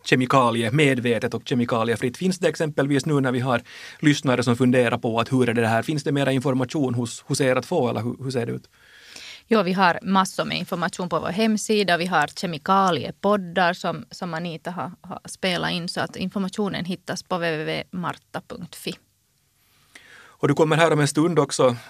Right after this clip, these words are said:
Speaker 1: Anita, att utsätta oss för ett test. Jag har ingen aning om vad det, vad det är, men, men det kommer, kommer snart ett och då får ni vara med oss också, kära lyssnare, och göra testet, testet hemma. Har du, Anita, andra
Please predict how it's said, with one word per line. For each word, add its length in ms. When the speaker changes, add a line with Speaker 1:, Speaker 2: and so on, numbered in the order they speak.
Speaker 1:
Anita, 440
att 100
utsätta 440
oss 440
för 120
ett 180
test. 320
Jag 100
har 120
ingen 160
aning 240
om 100
vad 120
det, 220
vad 140
det 160
är, 80
men, 240
men 120
det 80
kommer, 360
kommer 320
snart 340
ett 120
och 60
då 60
får 120
ni 80
vara 160
med 260
oss 100
också, 220
kära 220
lyssnare, 380
och 140
göra 240
testet, 600
testet 280
hemma. 280
Har 400
du, 80
Anita, 460
andra 500